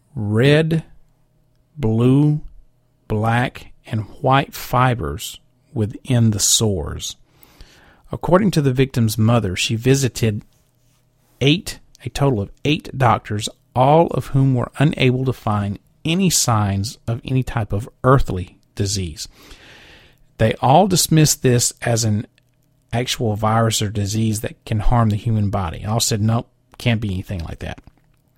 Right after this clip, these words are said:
Since then, there have been multiple cases of the same complaint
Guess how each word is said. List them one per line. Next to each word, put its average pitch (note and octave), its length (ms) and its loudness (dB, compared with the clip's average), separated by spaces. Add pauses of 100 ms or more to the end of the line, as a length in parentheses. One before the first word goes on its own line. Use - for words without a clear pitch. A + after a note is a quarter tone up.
(500)
Since - 300 0
then, F3 240 6
there C3+ 80 6
have A#2 100 -2
been A#2 160 4
multiple B2+ 400 4
cases B2 400 0
of A2 80 -4
the G#2+ 80 -4
same B2 300 4
complaint A2 500 0